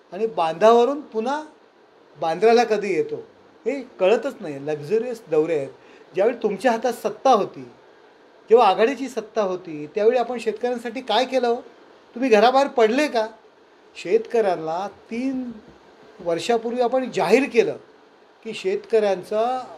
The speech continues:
खात्यात पन्नास हजार रुपये आपण जमा करू. केले का हो जमा? नाही केले. ते जमा आत्ता माननीय मुख्यमंत्री नामदार एकनाथ शिंदे साहेब आणि देवेंद्र फडणवीस साहेबांची सत्ता आल्यानंतर लोकांच्या, शेतकऱ्यांच्या बँक खात्यामध्ये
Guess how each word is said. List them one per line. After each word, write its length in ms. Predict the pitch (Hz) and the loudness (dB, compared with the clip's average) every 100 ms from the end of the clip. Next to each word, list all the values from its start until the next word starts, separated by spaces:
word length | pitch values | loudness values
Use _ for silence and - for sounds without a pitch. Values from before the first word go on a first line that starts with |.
| - | -20
खात्यात 380 | - 160 175 202 | -8 -6 0 -2
पन्नास 480 | 202 180 170 202 208 | 0 -4 -2 -2 -2
हजार 220 | 180 185 | -2 -2
रुपये 200 | 180 196 | -2 -2
आपण 200 | 180 190 | -4 -4
जमा 300 | 143 151 180 | -6 -2 -2
करू. 260 | 190 170 123 - _ _ _ - - - - | 0 -2 -2 -10 _ _ _ -20 -20 -20 -6
केले 220 | 175 202 | 2 4
का 120 | 262 285 | 6 6
हो 100 | 285 | 6
जमा? 280 | 262 240 311 - _ _ _ _ | 4 2 -4 -10 _ _ _ _
नाही 340 | 143 139 175 262 | -16 -4 0 0
केले. 300 | 254 208 156 - - _ _ - | 4 4 4 -6 -16 _ _ -4
ते 140 | 208 | -2
जमा 340 | 147 165 220 240 | 0 0 2 0
आत्ता 460 | 202 - 240 277 | -2 0 0 0
माननीय 380 | 214 175 190 196 | -4 -6 -6 -8
मुख्यमंत्री 520 | 175 - 185 196 233 | -12 -12 -10 -8 -8
नामदार 360 | 214 160 175 190 | -6 -6 -4 -4
एकनाथ 380 | 175 147 185 214 | -6 -10 -6 -6
शिंदे 360 | 208 165 180 | -6 -6 -2
साहेब 240 | 202 175 151 | -2 -2 -4
आणि 120 | 151 | -6
देवेंद्र 420 | 143 151 185 208 208 | -2 -2 0 -2 -4
फडणवीस 400 | 170 175 190 185 | -4 -6 -6 -6
साहेबांची 460 | 175 170 160 180 190 - - - - | -4 -4 -6 -8 -14 -16 -20 -20 -4
सत्ता 380 | 202 196 - | -2 0 8
आल्यानंतर 600 | 285 262 233 196 180 233 262 - _ _ - | 8 8 4 2 -2 -4 -4 -14 _ _ -16
लोकांच्या, 600 | 165 165 190 180 170 233 | -12 -8 -6 -6 -4 -4
शेतकऱ्यांच्या 600 | 220 170 - 185 175 175 | -4 -8 -8 -6 -6 -4
बँक 380 | 185 143 151 160 | -6 -6 -8 -10
खात्यामध्ये 520 | 147 139 143 131 180 | -14 -8 -8 -8 -8